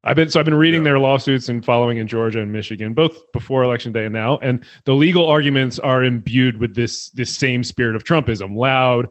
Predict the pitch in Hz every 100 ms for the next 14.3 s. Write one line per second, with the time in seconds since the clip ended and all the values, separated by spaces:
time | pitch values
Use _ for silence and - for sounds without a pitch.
0 | - - - 147 139 139 123 120 123 120
1 | 151 127 113 117 120 117 117 - 131 123
2 | 117 117 107 110 101 101 98 98 92 -
3 | 98 85 - 92 90 - 101 - 131 117
4 | 151 107 - 147 131 139 139 131 117 110
5 | 101 98 - - _ _ - 123 120 -
6 | 127 127 131 113 110 107 123 113 98 87
7 | - _ - 107 101 101 107 95 92 -
8 | 65 - _ _ _ - 160 160 185 185
9 | 175 165 165 - 156 160 165 151 143 147
10 | 131 156 147 117 107 113 113 - 131 113
11 | 104 101 104 _ _ _ _ _ 185 190
12 | 170 147 143 - 151 127 120 143 151 143
13 | 131 143 160 160 131 143 143 131 127 117
14 | 110 107